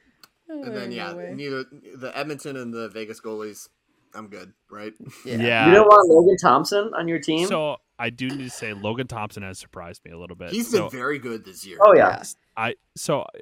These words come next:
Speaker 3: I, t-, I don't know if I said it here, but I've talked about it in ten K bets before when we do, like, our live show, is that before the season started, I was asked by my buddy's boss, like, "Hey, give me some futures picks. This is in Oc-, October." He's like, "Give me futures picks. What team should I take?"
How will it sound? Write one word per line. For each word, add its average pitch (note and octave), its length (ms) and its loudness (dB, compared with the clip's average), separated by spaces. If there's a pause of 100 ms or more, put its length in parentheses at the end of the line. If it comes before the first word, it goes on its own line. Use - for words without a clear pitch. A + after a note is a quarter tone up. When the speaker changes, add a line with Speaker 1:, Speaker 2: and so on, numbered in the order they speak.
(140)
Speaker 3:
I, A#2+ 140 -6
t-, - 180 -14
I C#3+ 100 -4
don't D#3+ 140 -4
know G3 60 -2
if F#3 80 -8
I F3+ 80 -4
said E3+ 180 -8
it A#2+ 80 -16
here, C3+ 180 -6
but G#2 120 -8
I've G2 80 -10
talked A#2+ 180 -6
about A2+ 160 -8
it A2+ 40 -8
in G#2 80 -12
ten G#2 200 -12
K G#2 120 -14
bets F#2 260 -16
before B2+ 420 -12
when G#2+ 140 -12
we G2+ 80 -12
do, G2 100 -14
like, G2 140 -14
our F2+ 60 -16
live G2+ 280 -12
show, F#2+ 160 -12
is F#2 100 -12
that G2 180 -18
before B2+ 280 -8
the B2 80 -6
season B2 320 -8
started, G2 480 -10
I G#2 140 -10
was G#2+ 160 -10
asked G2+ 420 -8
by F#2+ 160 -8
my G2 160 -10
buddy's G2+ 320 -10
boss, F#2+ 540 -10
like, F#2+ 180 -16
"Hey, A2 160 -8
give G#2+ 180 -10
me A2+ 60 -8
some G#2+ 180 -14
futures G2+ 440 -12
picks. - 300 -20
This - 200 -16
is G2+ 140 -12
in G2 120 -10
Oc-, F2+ 160 -12 (180)
October." E2+ 580 -14 (320)
He's G2 100 -10
like, F#2+ 80 -4
"Give A#2 120 -2
me C3 100 -2
futures A#2+ 340 -4
picks. A#2 280 -8
What A2 160 -8
team A2 180 -8
should G2+ 180 -12
I F#2 60 -10
take?" - 320 -12